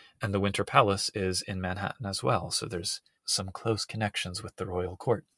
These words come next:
We have things like alliances with the Society of Ether and the Commoner Ranters, who are anti-nobility.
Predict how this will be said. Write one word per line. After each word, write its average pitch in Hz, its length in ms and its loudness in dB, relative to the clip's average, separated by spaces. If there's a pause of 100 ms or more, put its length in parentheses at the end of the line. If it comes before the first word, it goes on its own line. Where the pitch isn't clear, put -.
(420)
We 101 100 -6
have 90 180 0
things 90 300 -2
like 87 340 0
alliances 92 720 -2
with - 300 -4
the 95 380 -6
Society - 500 -2
of - 100 -8
Ether 143 400 2 (460)
and 90 320 -4
the 127 240 -6 (160)
Commoner 90 460 -2
Ranters, 98 520 0
who 98 100 -2
are 95 160 0
anti-nobility. 110 960 0